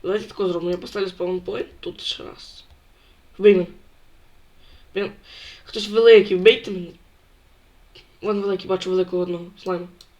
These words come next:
Ей ти! Ей! Ей ти! Ви двоє!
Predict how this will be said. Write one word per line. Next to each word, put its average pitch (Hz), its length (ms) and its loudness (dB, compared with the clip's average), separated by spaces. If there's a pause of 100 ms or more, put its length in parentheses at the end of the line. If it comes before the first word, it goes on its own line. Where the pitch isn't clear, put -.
(160)
Ей 240 120 0
ти! 240 300 -6 (680)
Ей! 240 280 -2 (920)
Ей 240 180 -2
ти! 226 380 -4 (1700)
Ви 220 140 0
двоє! 196 300 -2